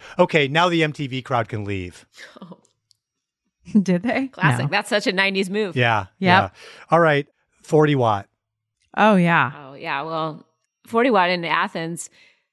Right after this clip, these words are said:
Speaker 2: I mean, mostly I just remember hanging out with Vanessa from Pylon at that cool record store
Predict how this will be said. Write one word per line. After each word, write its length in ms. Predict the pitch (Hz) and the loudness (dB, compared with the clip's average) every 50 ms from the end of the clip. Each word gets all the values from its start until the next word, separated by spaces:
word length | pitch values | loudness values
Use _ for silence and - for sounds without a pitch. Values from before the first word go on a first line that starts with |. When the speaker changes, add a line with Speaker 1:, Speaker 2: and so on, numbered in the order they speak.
| _ _ _ _ - | _ _ _ _ -10
Speaker 2:
I 80 | 202 | -6
mean, 160 | 220 226 226 | -4 -4 -2
mostly 640 | 220 226 254 349 339 - 320 269 233 202 190 - - - | -2 -2 -2 -2 -2 -2 -2 2 2 2 2 0 -4 -8
I 220 | - - - - | -10 -8 -8 -8
just 220 | 165 180 185 - - | -8 -10 -10 -8 -6
remember 800 | 185 175 170 170 165 165 160 165 160 160 156 156 156 151 160 - _ _ _ _ _ _ - | -6 -4 -4 -4 -4 -4 -4 -2 -2 -2 -2 -2 -4 -6 -8 -12 _ _ _ _ _ _ -14
hanging 400 | 175 170 196 180 180 175 170 165 | -8 -4 -2 -2 -2 -2 -2 0
out 260 | 165 160 160 160 - - | 0 0 0 -2 -4 -6
with 300 | 160 160 160 160 - - | -6 -6 -8 -8 -8 -6
Vanessa 380 | 185 170 165 170 175 - 170 | -6 -4 -4 -4 -6 -8 -10
from 180 | - 180 165 151 | -8 -8 -10 -6
Pylon 460 | 175 175 165 165 170 170 160 165 165 | -4 -2 -2 0 -2 -2 -4 -4 -4
at 100 | 165 160 | -6 -4
that 260 | - 156 160 - _ - | -4 -6 -6 -8 _ -10
cool 540 | - 196 175 170 170 170 165 165 165 165 | -6 -4 -2 0 0 0 -2 -2 -4 -4
record 300 | 165 165 160 - 175 147 | -4 -6 -6 -6 -10 -14
store 540 | - - 170 160 156 156 160 156 160 170 165 | -10 -8 -6 -2 -2 0 -2 -2 -4 -6 -10